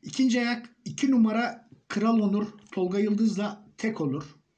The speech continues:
Bu atın arkasına sıralı ikili almak isterseniz üç ile biri alabilirsiniz. Üçüncü ayak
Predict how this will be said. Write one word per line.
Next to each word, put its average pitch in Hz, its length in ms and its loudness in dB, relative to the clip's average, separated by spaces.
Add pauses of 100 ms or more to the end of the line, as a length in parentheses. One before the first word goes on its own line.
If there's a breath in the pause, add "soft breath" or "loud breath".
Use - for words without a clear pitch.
(760)
Bu 233 100 -2
atın 208 200 -2
arkasına 208 480 -4
sıralı 202 360 -4
ikili 208 240 -6
almak 202 240 -2
isterseniz 185 680 -8
üç 226 280 -2
ile 208 320 -6
biri 190 420 -4
alabilirsiniz. 135 960 -10 (2250 soft breath)
Üçüncü 254 360 0
ayak 269 440 -4